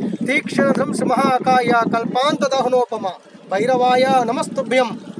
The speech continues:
అనుజ్ఞాం దాతుమర్హతి" అనేటటువంటి శ్లోకాన్ని భైరవుడి వద్ద చెప్పి భైరవుడి దర్శనం అయిన తర్వాత విశ్వనాథుడి దర్శనం, అమ్మవారి దర్శనం చేసుకోండి.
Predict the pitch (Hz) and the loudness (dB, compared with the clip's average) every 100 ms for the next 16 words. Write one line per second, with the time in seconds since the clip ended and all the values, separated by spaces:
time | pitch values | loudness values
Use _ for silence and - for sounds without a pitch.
0 | - 220 277 190 247 247 233 220 208 233 | -6 -2 -2 0 2 2 0 -2 0 0
1 | 254 247 247 220 233 240 196 - - - | 0 0 0 0 -2 -2 -4 -6 -12 -2
2 | - 254 247 220 226 190 214 208 202 269 | 2 2 0 -2 -2 -2 -4 -2 0 0
3 | 285 269 185 240 269 254 240 220 - 196 | 0 -4 -2 0 2 2 0 -2 -6 -6
4 | - 269 - - - - - 202 262 277 | -2 -2 -2 -12 -16 -20 -4 -2 2 2
5 | 277 262 240 226 240 233 220 226 240 269 | 2 0 0 -2 0 0 0 0 2 2
6 | 302 302 - - - 220 226 247 247 233 | 2 -2 -4 -12 -8 -10 -4 0 2 2
7 | 226 214 240 294 311 202 - - - 196 | 0 -2 -2 -2 -2 -6 -14 -18 -10 0
8 | 254 247 233 240 220 240 233 240 - 262 | 2 2 2 0 -2 -4 -2 -2 2 2
9 | 262 302 | 2 -2